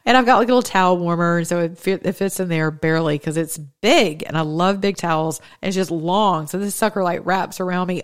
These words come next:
almost a couple of times. And I'm like, "Okay, feeling good about myself and my towel."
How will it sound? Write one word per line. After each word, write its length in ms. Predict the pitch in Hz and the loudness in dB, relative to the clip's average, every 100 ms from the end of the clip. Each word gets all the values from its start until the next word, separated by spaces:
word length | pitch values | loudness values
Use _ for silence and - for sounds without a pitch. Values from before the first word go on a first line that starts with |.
| - | -2
almost 440 | 196 254 262 226 196 | 4 4 4 0 -4
a 40 | |
couple 300 | - 180 175 | -6 -4 -4
of 40 | |
times. 540 | 165 233 247 165 - - - - - - | -4 -2 -2 -4 -8 -16 -18 -20 -18 -8
And 100 | 170 | -4
I'm 60 | |
like, 280 | 165 156 - | -2 -4 -4
"Okay, 560 | 196 - 320 311 349 349 _ _ - | -10 -6 -6 -4 -6 -10 _ _ -8
feeling 220 | 220 202 | -6 -2
good 140 | 190 | 0
about 200 | 277 226 | 2 0
myself 420 | 165 160 160 156 | -2 -2 0 -2
and 60 | 147 | -4
my 80 | 156 | -8
towel." 680 | - 160 160 156 247 _ | -6 -6 -2 -2 -2 _